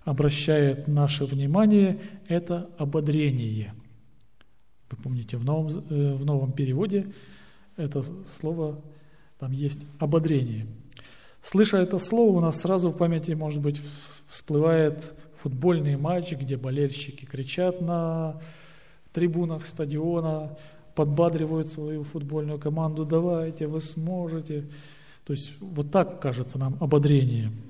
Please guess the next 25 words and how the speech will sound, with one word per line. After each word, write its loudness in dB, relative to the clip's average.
Таким 2
вот -2
образом. 0
Или 6
же, 6
например, 2
перед 4
экзаменом 2
ребёнку: 0
«Ты -4
хорошо -2
потрудился, -2
давай, 4
ты -2
сможешь, 0
ты, -2
ты 0
знаешь, -2
не, 0
не -2
волнуйся, 0
у -8
тебя -4
всё -4
получится. 2